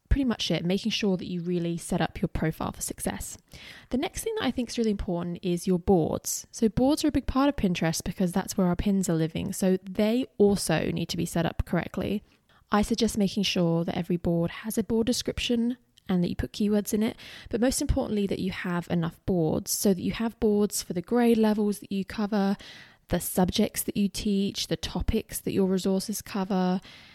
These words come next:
any kind of product types. So I have quite a lot of boards. Some of them are for grade levels like kindergarten or first grade. Some of them are subjects like math resources or writing prompts.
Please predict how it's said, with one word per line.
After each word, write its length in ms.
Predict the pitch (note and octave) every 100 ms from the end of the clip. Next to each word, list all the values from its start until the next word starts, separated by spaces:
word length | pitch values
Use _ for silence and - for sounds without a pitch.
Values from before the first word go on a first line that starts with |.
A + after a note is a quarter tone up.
| - -
any 140 | F#3+ F3
kind 160 | G3
of 100 | F3 -
product 420 | - D#3 - -
types. 640 | - F#3 F3 - - -
So 220 | - G3 -
I 40 |
have 200 | G#3 B3
quite 240 | - F#3+ E3+
a 40 |
lot 80 | -
of 100 | -
boards. 320 | E3 E3 -
Some 100 | G3
of 60 | F#3+
them 120 | F#3
are 60 |
for 160 | F3+ F3+
grade 260 | - F3 F#3
levels 420 | G3+ A#3+ A#3+ G3+
like 200 | D#3+ -
kindergarten 560 | - G#3+ G#3 F#3+ F#3
or 80 | E3+
first 380 | - F3+ F#3 -
grade. 440 | G3 F#3+ F#3+ F#3+ - - - - - - -
Some 240 | - G#3 F#3+
of 100 | F3
them 100 | F3
are 60 |
subjects 680 | - - F#3 - F#3 - -
like 220 | D#3 - - - -
math 220 | F#4 - -
resources 560 | F#3 F3 E3+ F3 E3+
or 180 | E3 - - - -
writing 400 | C#4 D4+ G#3 F#3+
prompts. 440 | G#3 F3 - -